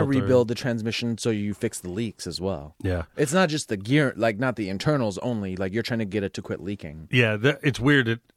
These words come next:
Speaker 1: it leaks from, like, a little bit from the engine, a little bit from the
Speaker 2: Yeah.
Speaker 1: tranny, and a little
Speaker 2: <laughs>
Speaker 1: bit from the gearbox. It's like, come on.
Speaker 2: Oh, and the transfer case, right? You're
Speaker 1: Yeah.
Speaker 2: saying transfer case should be easy.
Speaker 1: Yeah.
Speaker 2: 'Cause it's similar to my Jeep, like, aluminum case one, the N V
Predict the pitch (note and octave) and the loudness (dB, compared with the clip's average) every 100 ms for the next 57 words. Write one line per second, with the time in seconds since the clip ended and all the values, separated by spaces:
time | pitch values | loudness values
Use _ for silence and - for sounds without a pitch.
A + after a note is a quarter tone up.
0 | - B2 C3+ B2 A#2+ G#2+ F#2+ G2 A2+ B2+ | -2 2 2 0 0 -2 -2 2 4 4
1 | C3 B2 C3 B2 B2+ C3 C3 A2 A#2 A#2 | 4 2 2 2 2 2 0 2 2 0
2 | G#2+ B2 A2 E2+ A#2+ A#2 G#2 A2 A2 A2 | 0 0 2 2 2 2 4 4 4 2
3 | - G#2+ G2 G2 G2+ E2+ D#2+ - - - | 0 -2 0 0 -2 -4 -14 -16 -14 -12
4 | F2+ E2+ - E3+ F#2+ G2+ F2+ E3 D#3+ D3 | -12 -8 0 0 0 -2 2 2 4 2
5 | A2+ G2+ F2 F2 C2 F2+ F2+ - G#2+ F#2+ | 0 -2 -6 -6 -6 -4 -4 -2 0 0
6 | F#2+ F2+ F2 F2 _ _ _ - D3 G#3 | 0 -4 -6 -10 _ _ _ 0 0 0
7 | F#3 A2+ - F2 E2 F#2+ F2+ F#2+ _ _ | -2 -2 -4 -8 -8 -6 -8 -10 _ _
8 | - B2 A2+ - - C#3+ C#3 - C#3 C#3+ | 0 2 2 -2 0 0 0 0 0 2
9 | D3 B2 A2 G2+ G2+ B2 - A2 G2+ A2 | 2 2 0 0 -2 -2 0 0 2 2
10 | B2+ C3+ D3+ - D#3 D3+ D#3 D#3+ F3+ - | 2 2 0 -2 -2 -2 -2 -2 -2 -4
11 | E2+ G#2 G#2+ G#2+ G2+ G2+ G#2+ G#2+ G#2+ G#2+ | -4 -2 -2 -2 -4 -4 -2 -2 -2 -2
12 | G#2+ | -4